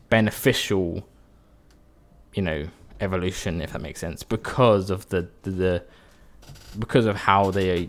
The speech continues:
create children. So I can imagine later down the line, and maybe when the veteran arrived there, there are different kind of groups of Spar that, you know,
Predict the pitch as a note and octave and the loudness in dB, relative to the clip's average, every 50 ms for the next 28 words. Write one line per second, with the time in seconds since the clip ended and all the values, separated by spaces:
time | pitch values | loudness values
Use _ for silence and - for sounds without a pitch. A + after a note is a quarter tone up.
0 | - - - - - G2 - - - - F2+ F2 - - C2 B1+ C2 F#2 - - | -8 -14 -10 -6 -6 -6 -6 -6 -6 -6 -6 -6 -6 -8 -10 -12 -12 -14 -14 -16
1 | - - - - - - - - - - - - - - C3+ C3+ C3 C3 C#3 C3+ | -18 -20 -20 -20 -20 -20 -20 -20 -20 -20 -20 -6 2 4 6 6 6 6 4 4
2 | C#3 C#3 C#3 C3+ B2 B2 A#2 A2+ A2 G#2+ G#2+ A2 G#2 - G#2+ A2+ G2+ G2+ G2+ G2 | 6 6 6 6 6 4 4 4 4 4 2 2 0 0 0 2 2 2 2 2
3 | F#2+ G2+ G#2 G2+ G2 G2 F#2+ F#2+ F2+ E2+ G#2 A#2 B2 B2+ A2+ G#2 G2+ G2 F#2+ F#2+ | 2 2 2 2 2 2 0 -2 -2 0 0 2 2 2 0 -2 -4 -4 -4 -6
4 | F#2+ G2+ - - - - - - - - - - - - - - A2+ A2 A2 G#2 | -8 -10 -14 -18 -20 -20 -20 -20 -20 -20 -20 -20 -20 -20 -16 -8 0 2 4 4
5 | G#2+ G2+ G2 G#2 - - - G#2+ G2 F#2 F#2+ A2 G#2+ G#2+ G#2+ G#2 G2 - D#2+ D2 | 4 4 2 0 0 -2 -2 -2 -2 0 2 2 2 4 2 0 -2 -2 -4 -4
6 | D#2+ D#2 F#2+ G#2 G#2 G#2 G#2 - - - G#2+ G#2+ G#2 G#2 G#2 G2 G#2 G2+ F#2 - | -4 -4 -6 -6 -4 -4 -4 -4 -2 -2 0 2 4 4 2 0 -2 -6 -8 -6
7 | A2 G2+ - - - - - F#2 F#2+ F#2 F2 F2 F2 - - - - - - - | -8 -8 -8 -10 -10 -8 -6 -4 -2 -2 -4 -4 -6 -10 -14 -16 -16 -20 -20 -20
8 | - - - - - - - - - - - - - - - - - - - - | -20 -20 -20 -20 -20 -20 -20 -20 -20 -20 -20 -20 -20 -20 -20 -20 -20 -20 -20 -20
9 | - - - - - - - - - - - - D3+ C#3+ B2+ G#2 - - - - | -20 -20 -20 -20 -20 -20 -20 -20 -20 -20 -6 0 4 4 4 4 0 -6 -12 -10
10 | - - G2+ G2 G2 - - - - G2+ F#2 F2 E2+ F2 F2+ G2 F#2+ - - - | -8 -6 -6 -6 -6 -8 -6 -2 0 0 2 2 0 -2 -2 -4 -6 -6 -6 -6
11 | - G#2+ F#2+ F2 F#2 G2+ | -6 -4 -4 -4 -4 -6